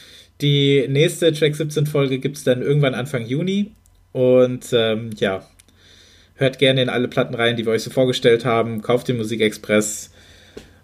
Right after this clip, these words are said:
Und dann bleibt mir nur noch zu sagen, dass ich mich auch bei dir wieder herzlich bedanke. Das war wieder eine sehr, sehr, sehr, sehr schöne Folge.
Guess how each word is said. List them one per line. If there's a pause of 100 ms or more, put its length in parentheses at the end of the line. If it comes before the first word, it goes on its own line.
(160)
Und (580)
dann
bleibt
mir
nur
noch
zu
sagen,
dass
ich
mich
auch
bei
dir
wieder
herzlich
bedanke.
Das
war
wieder
eine
sehr,
sehr,
sehr,
sehr
schöne
Folge.